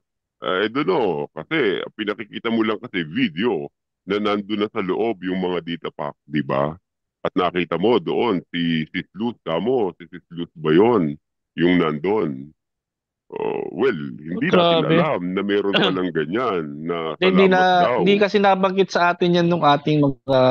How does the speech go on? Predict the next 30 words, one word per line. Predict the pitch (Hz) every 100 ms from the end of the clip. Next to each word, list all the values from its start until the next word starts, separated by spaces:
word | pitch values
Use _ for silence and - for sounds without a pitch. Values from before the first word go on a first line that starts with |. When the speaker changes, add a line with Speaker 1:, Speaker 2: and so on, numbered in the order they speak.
| 123 120 123 - _ _ _ _ -
Speaker 2:
uh, | - - - - - 131
resource, | 131 139 127 - -
ano, | 131 127
persons, | 127 120 - 120 -
di | -
ba? | 123
Nung | 123 117 117 117 120
mga, | 208 165 131 123 120 117 113 113 117 - - - _ _ _ _ _ _ -
ano | 123 117
natin, | 110 110 110 123 123 123 139 147 - _ _ _ _
na | 131
may | 123 123
bayad, | 120 120 120 113 _ 135
na |
nagbayad | 123 127 123 117 117 110
sila. | - 120 113 110 113 120
Pero | 127 120 120 120 123 - - - -
may | 143 143
incident | 131 135 135 131
pala | 135 127
na | 123 120
gano'n, | 113 117 120 113
na | 131 - - - - _ _ _ _ _ _ _ _ _ _ _ _ _ _ _ _
Speaker 1:
Anyway, | - 78 120
Speaker 2:
pinagbayad | 120 117 117
Speaker 1:
sabi | 110 -
Speaker 2:
sila, | 117
Speaker 1:
niya, | 113 110 -
Speaker 2:
oo. | - -
Speaker 1:
sabi | 135 -